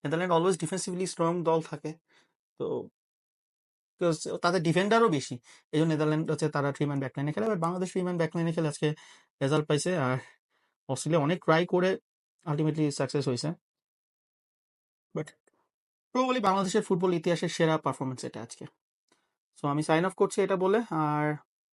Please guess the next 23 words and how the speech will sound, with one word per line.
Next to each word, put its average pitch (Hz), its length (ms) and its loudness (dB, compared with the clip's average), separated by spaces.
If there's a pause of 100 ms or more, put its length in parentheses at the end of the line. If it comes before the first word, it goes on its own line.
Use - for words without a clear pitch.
(520)
as 180 140 0
usual, 180 300 0 (520)
বাংলাদেশ 180 340 4
ফুটবলটা 196 360 2
ভালোবাসলে 185 480 4
ভাই, 170 460 0
বাংলাদেশ 170 300 2
ফুটবলটা 180 320 -2
তো 185 80 -4
ভালোবাসেন 156 400 0
না, 139 80 -4
এটাও 143 160 -2
একটা 143 140 -6
সমস্যা। 131 420 -10 (100)
ক্রিকেট 147 280 -2
বেশি 139 200 -2
ভালোবাসেন, 127 420 -4 (440)
বাংলাদেশ 160 260 2
ফুটবলটা 180 360 2
ভালোবাসলে 170 420 2
একটু 165 120 -4
সাবস্ক্রাইব 143 380 -4
করেন, - 220 -8